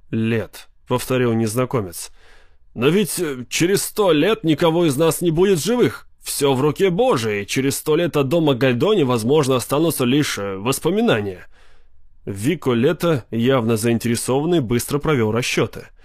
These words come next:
«Через сто лет, с учётом десятипроцентного годового прироста, на вашем счету будет значиться около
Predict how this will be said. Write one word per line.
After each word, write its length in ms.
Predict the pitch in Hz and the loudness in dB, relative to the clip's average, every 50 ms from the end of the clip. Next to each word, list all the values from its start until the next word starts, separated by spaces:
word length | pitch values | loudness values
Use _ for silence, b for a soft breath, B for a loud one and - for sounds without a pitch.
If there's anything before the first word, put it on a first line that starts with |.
| b b b b b b b b b b b b - | b b b b b b b b b b b b -16
«Через 320 | - - 285 277 254 208 - - 147 | -8 -4 -2 0 0 0 -2 -4 -8
сто 300 | - - - 175 147 131 | -8 -4 0 2 2 4
лет, 240 | 123 131 165 - - | 4 4 2 0 0
с 80 | - | -2
учётом 400 | 147 - - 160 - 156 143 139 | -4 -2 -2 -2 0 0 0 0
десятипроцентного 880 | 139 139 - 156 - - 139 - 135 127 - 143 139 127 113 127 123 120 | 0 -2 -4 -4 -2 -4 -2 -2 -2 -2 0 0 0 0 0 0 0 0
годового 480 | 120 117 120 117 123 120 120 117 117 113 | 0 0 0 0 0 2 2 2 2 2
прироста, 720 | 110 123 123 135 190 214 202 - - 190 190 180 143 101 | 0 0 0 2 2 0 -2 -2 -2 0 0 0 0 -2
на 320 | - 101 104 110 120 139 147 | -6 -8 -4 -2 0 0 2
вашем 380 | 160 170 147 - - 131 127 | 2 2 0 0 0 -2 -2
счету 360 | - - 135 117 - 185 233 | -2 -2 -4 -4 -2 -2 -2
будет 340 | 196 139 156 185 190 196 151 | 0 0 0 0 0 0 -2
значиться 520 | 120 127 156 175 180 - 202 - - 202 175 | -2 0 0 0 0 0 -2 -2 -2 -2 -2
около 560 | - 147 170 165 - 202 202 208 202 180 | -2 -2 -2 -2 0 0 0 2 0 0